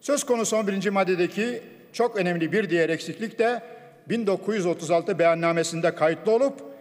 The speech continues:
cemaat vakıfları mülkiyetinde olan fakat kamu kurumları veya üçüncü şahıslar adına kayıtlı bulunan taşınmazlar hakkında bir düzenleme içermemesidir.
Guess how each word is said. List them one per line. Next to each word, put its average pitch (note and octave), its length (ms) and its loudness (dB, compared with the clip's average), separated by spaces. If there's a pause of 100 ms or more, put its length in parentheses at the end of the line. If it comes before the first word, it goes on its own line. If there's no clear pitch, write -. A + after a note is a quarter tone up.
(240)
cemaat F#3 500 2
vakıfları F3 500 2
mülkiyetinde F3+ 600 -2
olan G#3+ 400 2 (440)
fakat F#3+ 380 0
kamu B3 300 2
kurumları F3 520 2
veya F#3 180 2
üçüncü F3 300 -8
şahıslar F3 460 2
adına E3 420 0 (280)
kayıtlı E3 540 0
bulunan D3 460 -2 (300)
taşınmazlar E3 600 2
hakkında D#3 560 0 (360)
bir F#3+ 200 0
düzenleme D3+ 600 0 (100)
içermemesidir. A#2+ 800 -6